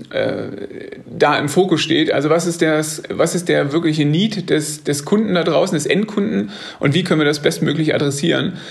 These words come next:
Das steht eigentlich im Fokus, ne? Also wir machen viele Product Discoveries, wir machen viele Befragungen mit Nutzern. Ähm, das steht bei uns ganz klar im Fokus, die Nutzerperspektive, ne? Das, äh, da legen wir großen Wert drauf.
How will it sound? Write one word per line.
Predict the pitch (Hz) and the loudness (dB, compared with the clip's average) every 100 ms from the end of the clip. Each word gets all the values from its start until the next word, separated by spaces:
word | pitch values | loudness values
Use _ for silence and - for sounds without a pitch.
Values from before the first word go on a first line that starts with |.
| - | -2
Das | 147 | 0
steht | - 147 | 2 2
eigentlich | 139 151 | 2 0
im | 151 | 0
Fokus, | 143 160 160 127 | 0 0 2 0
ne? | 139 | 0
Also | 165 143 | 0 0
wir | 147 | 0
machen | 156 | -2
viele | 170 170 | 0 0
Product | - 165 175 | 2 2 2
Discoveries, | 170 160 170 156 151 151 | 0 -2 0 2 0 0
wir | |
machen | 139 151 | -2 -2
viele | 143 175 165 147 | 0 2 4 4
Befragungen | 131 143 - 147 170 156 | 0 -2 0 2 2 2
mit | 147 | 2
Nutzern. | 151 160 165 143 143 147 - - - | 0 0 0 0 0 -4 -8 -14 -2
Ähm, | 143 139 143 131 | 2 2 2 0
das | 143 | 0
steht | 165 147 | 0 0
bei | 127 | 0
uns | 135 147 | 0 -2
ganz | 143 147 - | 0 -2 0
klar | 139 | 0
im | 131 | 0
Fokus, | - 160 165 143 - | 0 0 2 0 0
die | 143 | 0
Nutzerperspektive, | 147 156 139 135 - 123 127 117 110 | 0 0 0 0 0 -2 -2 -2 -2
ne? | 139 165 - | -2 -4 -6
Das, | - 131 - - | -4 -4 -4 -4
äh, | 107 107 | -2 2
da | 131 | 2
legen | 135 135 | 2 0
wir | 127 | 0
großen | 135 143 127 | 0 0 0
Wert | 127 147 | 0 0
drauf. | - | -2